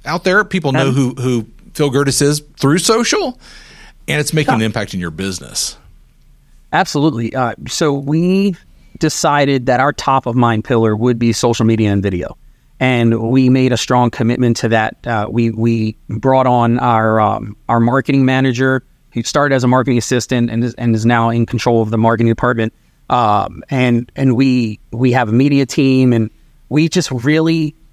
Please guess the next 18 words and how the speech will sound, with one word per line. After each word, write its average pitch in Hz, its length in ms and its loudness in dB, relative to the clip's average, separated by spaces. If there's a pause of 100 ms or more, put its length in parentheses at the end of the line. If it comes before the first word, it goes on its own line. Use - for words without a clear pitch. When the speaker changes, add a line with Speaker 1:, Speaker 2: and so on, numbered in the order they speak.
(260)
Speaker 2:
treat - 580 -2
social 147 420 0
media 139 480 2 (320)
like 131 580 -2 (360)
it 147 120 0 (140)
is 165 380 2
the 170 100 0
way 123 460 0
people 139 360 0
will 120 160 0
know 110 560 2
who 135 200 0
we 120 160 4
are 117 180 2
and 113 120 -2
what 123 140 -2
we're 123 120 -2
doing. 110 360 -2